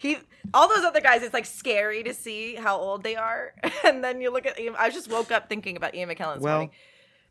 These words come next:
Speaker 2: it
Speaker 1: It just
Speaker 2: helps, it helps when he played an old man with a beard, and then now we see him and he's just an old man without a beard. We're like, "Oh, he looks great."
Speaker 1: Yep,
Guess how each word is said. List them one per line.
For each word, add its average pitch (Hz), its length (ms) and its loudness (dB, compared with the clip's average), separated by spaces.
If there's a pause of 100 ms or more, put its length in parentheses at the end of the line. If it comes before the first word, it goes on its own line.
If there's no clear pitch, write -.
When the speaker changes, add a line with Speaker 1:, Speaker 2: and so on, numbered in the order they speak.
(300)
Speaker 2:
it - 100 -10
Speaker 1:
It - 40 4
just 147 100 0
Speaker 2:
helps, 175 260 -2
it 151 140 -2
helps 180 280 -2
when 156 100 -6
he 143 100 -6
played 139 280 -4
an 123 120 -4
old 110 260 -4
man 104 340 -6
with 101 120 -6
a 90 80 -8
beard, 98 520 -8 (460)
and 110 160 -4
then 107 100 0
now 107 120 -2
we 113 160 -4
see 113 240 -8
him 117 120 -2
and 104 100 -6
he's 104 220 -10
just 107 260 -6
an 104 80 -6
old 104 220 -4
man 101 300 -4
without 98 300 -6
a 107 40 -6
beard. 117 240 -6
We're 123 80 -6
like, 135 120 -2
"Oh, 220 100 -2
he 190 80 -2
looks 190 160 -8
great." 196 320 -2 (200)
Speaker 1:
Yep, 698 200 6